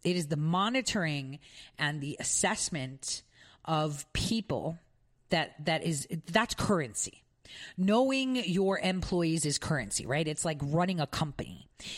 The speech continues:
If you have a bunch of people that work for you on, you know, um, in, in, in a meatpacking plant, right?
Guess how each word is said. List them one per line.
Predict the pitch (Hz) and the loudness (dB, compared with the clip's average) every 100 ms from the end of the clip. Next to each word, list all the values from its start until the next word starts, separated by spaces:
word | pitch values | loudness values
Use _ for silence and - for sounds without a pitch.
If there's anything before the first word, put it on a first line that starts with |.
| - | -4
If | 185 180 | 0 4
you | 233 | 6
have | 262 | 6
a | 240 | 4
bunch | 175 269 294 | 2 2 0
of | - | 0
people | 233 196 196 | 0 0 0
that | 180 | 0
work | 160 190 - | 0 -2 -2
for | - - 202 202 | -6 2 2 4
you | 185 190 190 190 - - - - | 2 4 4 2 0 -8 -14 -4
on, | 175 170 170 165 - - - _ _ _ | -2 0 0 -4 -8 -20 -20 _ _ _
you | 170 175 | -8 -2
know, | 180 156 151 - | 0 0 0 0
um, | 160 151 147 147 131 113 - _ _ _ - | 0 0 -2 -6 -10 -14 -20 _ _ _ -2
in, | 220 208 | 0 0
in, | - 196 185 175 - - - - - | -2 -2 -4 -8 -12 -20 -20 -20 -20
in | 127 202 190 175 - | -8 -4 -4 -6 -8
a | 123 190 | -2 0
meatpacking | 214 - - 139 110 | 0 0 -2 -2 -6
plant, | - 104 - | -4 -6 -2
right? | 147 170 | -2 -2